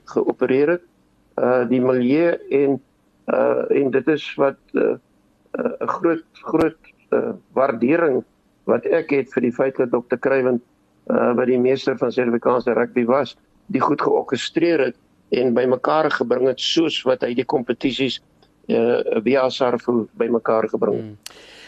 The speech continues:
Speaker 2: Ek dink die daaropvolgende vraag sal wees, in jou opinie, ehm, eh, Dawie, dink jy daar word te veel rugby gespeel?
Speaker 1: Weet jy, dis 'n, dis 'n, dis 'n ander vraag.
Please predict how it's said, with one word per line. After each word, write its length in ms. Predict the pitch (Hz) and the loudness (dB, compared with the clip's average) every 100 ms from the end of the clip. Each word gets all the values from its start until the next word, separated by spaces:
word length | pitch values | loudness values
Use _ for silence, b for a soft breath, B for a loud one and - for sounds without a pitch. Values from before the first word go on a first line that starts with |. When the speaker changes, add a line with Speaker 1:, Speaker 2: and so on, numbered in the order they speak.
| B _ - - | B _ -20 -10
Speaker 2:
Ek 140 | 151 | -2
dink 200 | 175 233 | 0 2
die 240 | 247 208 123 | 2 -2 0
daaropvolgende 800 | 107 117 127 - 156 139 135 | 0 2 0 0 -2 0 -4
vraag 380 | 120 - 120 110 | -4 -2 0 0
sal 260 | - 120 104 | -2 -4 -4
wees, 480 | 101 104 107 - - | -4 -4 -4 -6 -10
in 140 | 135 151 | -6 -2
jou 140 | 139 | -2
opinie, 500 | 131 147 135 107 85 - | -2 -2 0 -2 -6 -10
ehm, 360 | 98 95 92 87 | -8 -8 -10 -14
eh, 320 | - 90 62 101 | -16 -20 -18 -6
Dawie, 320 | 98 92 - - | -6 -4 -8 -8
dink 200 | 120 175 | -2 -2
jy 100 | 233 | 0
daar 240 | 202 165 151 | 0 0 0
word 300 | 127 131 - | 0 -2 -4
te 80 | 143 | -10
veel 400 | - 139 127 110 | -8 -4 -2 -2
rugby 300 | 87 - 95 | -6 -10 -16
gespeel? 460 | - - 95 - - _ _ _ _ _ _ _ _ _ _ _ _ _ _ _ _ _ _ _ _ _ _ _ _ _ _ - - _ _ _ 120 | -12 -12 -12 -16 -20 _ _ _ _ _ _ _ _ _ _ _ _ _ _ _ _ _ _ _ _ _ _ _ _ _ _ -20 -20 _ _ _ -8
Speaker 1:
Weet 440 | 113 143 202 - 233 | -2 2 2 0 0
jy, 280 | 220 220 202 | 2 2 -2
dis 280 | 147 190 196 | -2 0 2
'n, 200 | 185 160 - | 2 0 0
dis 200 | 180 254 | 0 2
'n, 180 | 226 170 | 2 2
dis 180 | 143 185 | 0 0
'n 80 | - | -2
ander 280 | - 190 190 | -2 0 0
vraag. 500 | 156 139 117 101 - | 0 0 0 0 -6